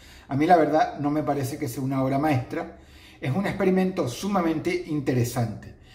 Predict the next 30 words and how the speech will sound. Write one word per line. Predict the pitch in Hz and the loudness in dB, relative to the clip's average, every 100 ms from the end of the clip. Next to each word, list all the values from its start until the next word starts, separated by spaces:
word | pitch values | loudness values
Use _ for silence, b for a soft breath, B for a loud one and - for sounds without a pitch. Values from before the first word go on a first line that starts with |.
| B B B | B B B
Como | 185 190 | 2 4
suele | 247 277 | 6 4
suceder | 254 226 214 202 208 208 160 | 2 -2 -2 0 0 -4 -6
mucho | 185 202 196 | -4 -4 -6
con | 190 170 151 | -4 -2 0
D | 170 | -2
C, | - 160 160 | 0 0 0
y | 185 | -2
no | 196 | -4
solamente | 220 254 240 - - | 0 2 2 -2 -4
con | 165 | -2
D | 175 | -2
C | 170 180 | -2 -2
porque | 170 - 127 117 - | -4 -4 -2 -2 -2
algunas | 127 127 160 160 | -2 0 0 0
personas | 170 165 160 | -2 -2 -4
pensarán | - 143 127 127 127 | -2 -2 -2 -2 -2
que | 160 120 B B B | -2 -2 B B B
es | - 127 | -6 -2
peyorativo | - 165 170 147 - 175 139 | 2 4 6 4 2 2 2
contra | 135 120 131 | 0 -2 -2
D | 139 | -2
C, | 127 143 | -2 -6
como | 127 135 | -6 -6
suelen | 147 240 262 | -2 0 0
hacer | 196 233 | -2 -4
mucho | 214 208 | -4 -6
en | 202 | -6
los | 180 | -6
cómics, | - 202 135 - - - | 2 2 2 -4 -12 -16